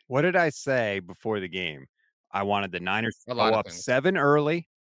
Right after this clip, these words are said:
Speaker 1: I wanted Dak to be down by seven before he ever touched the ball.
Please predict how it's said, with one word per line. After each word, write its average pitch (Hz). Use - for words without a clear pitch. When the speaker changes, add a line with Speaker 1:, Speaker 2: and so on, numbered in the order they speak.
Speaker 1:
I 113
wanted 131
Dak 135
to 165
be 160
down 143
by 139
seven 127
before 107
he 95
ever 117
touched -
the 117
ball. 90